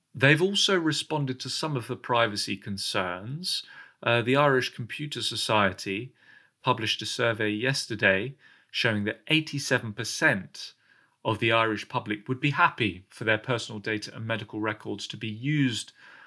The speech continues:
um, under public health emergency crises, such as the one that we currently find ourselves in. So perhaps the narrative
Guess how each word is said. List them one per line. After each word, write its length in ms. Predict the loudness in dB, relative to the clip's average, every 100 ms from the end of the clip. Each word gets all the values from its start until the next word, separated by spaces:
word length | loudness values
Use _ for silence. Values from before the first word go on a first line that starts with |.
| -20 _ _ _ _ -20 _
um, 460 | 0 2 0 -4 -8 -4
under 580 | -4 -2 0 0 -2 -4
public 360 | -4 -4 -4 -6
health 360 | -2 -2 -4 -8
emergency 520 | -2 -2 -2 -8 -12
crises, 760 | -6 -4 -4 -4 -4 -4 -6 -16 -20 _ -16
such 280 | -12 -6
as 100 | -6
the 100 | -4
one 220 | -2 0 -2
that 100 | -6
we 120 | -12
currently 420 | -10 -8 -8 -10
find 400 | -8 -6 -6 -6 -8
ourselves 540 | -6 -6 -6 -8 -10
in. 220 | -8 -8 -6
So 160 | -8
perhaps 400 | -6 -2 -4 -2
the 80 | -4
narrative 560 | 0 0 0 -2 -2